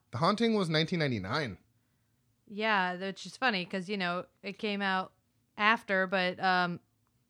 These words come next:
Speaker 2: that one, the quality was terrible.
Speaker 1: Well, yeah. It's because,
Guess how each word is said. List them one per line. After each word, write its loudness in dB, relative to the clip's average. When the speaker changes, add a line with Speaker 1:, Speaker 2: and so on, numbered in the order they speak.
Speaker 2:
that 2
one, 2
the 0
quality 4
was -6
terrible. -4
Speaker 1:
Well, -2
yeah. -4
It's -16
because, 0